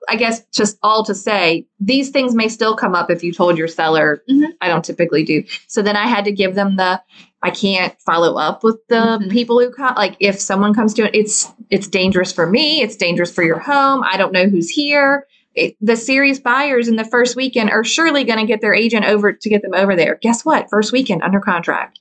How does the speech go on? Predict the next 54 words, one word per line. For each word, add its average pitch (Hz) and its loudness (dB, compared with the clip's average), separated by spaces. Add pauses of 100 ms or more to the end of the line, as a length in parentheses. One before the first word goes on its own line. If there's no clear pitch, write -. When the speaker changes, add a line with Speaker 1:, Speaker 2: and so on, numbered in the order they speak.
Speaker 2:
Great. 190 -2 (220)
Speaker 1:
I 220 -2
don't, 233 0 (100)
but, 226 -2
but 233 -2 (800)
I 220 -2
could 226 0
have 240 4
been 247 0
like, 269 0
"Ah, 453 2
I'm 523 -6
scared." - -2
Okay, 320 0
you 277 2
said 320 0
open 320 -2
house, 311 0
I'll - 0
just - -4
go - 2
do - 2
it. - 0 (340)
Speaker 2:
Yes. 202 -4
Speaker 1:
'Cause 254 -4
I 269 0
think 269 -2
that 269 -2
is 233 0
what 208 -4
most 202 0
agents 190 -2
would 170 -2
do. 165 0 (220)
Speaker 2:
In 233 -2
our 220 2
Monday 214 0
morning 202 0
meeting, 185 0 (460)
which - 0
was 185 0
originally 185 0
for 190 0
new 180 2
agents, 180 0
but - -2
has 185 -6
just - 0
kind 180 2
of 170 -4
stayed 170 0
to 185 0
be 175 0
a, 170 0